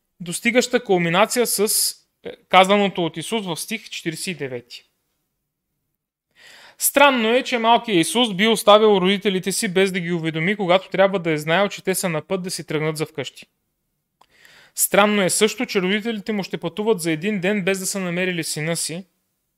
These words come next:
въпреки че типичното за времето разширено семейство би позволило грижите за дете да се споделят с роднини.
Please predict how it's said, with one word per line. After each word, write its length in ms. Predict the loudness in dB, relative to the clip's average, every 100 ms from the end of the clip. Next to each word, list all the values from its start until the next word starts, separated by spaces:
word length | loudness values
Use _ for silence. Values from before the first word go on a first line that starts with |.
| _ _ _ _ -4
въпреки 380 | -2 0 -2 -4
че 140 | -6
типичното 540 | -6 -4 -4 -4 -6 -2
за 140 | -2
времето 460 | 2 0 0 -2 -4
разширено 460 | -2 -2 -2 -2
семейство 500 | -4 -4 -2 -2 -2
би 200 | -2 -2
позволило 540 | -2 -4 -2 0 0 -2
грижите 380 | -2 -4 -8
за 140 | -6 -4
дете 260 | 2 2
да 100 | 4
се 120 | 2 -4
споделят 480 | -8 -4 -2 -2
с 200 | -4 -10
роднини. 380 | -12 -12 -12 -12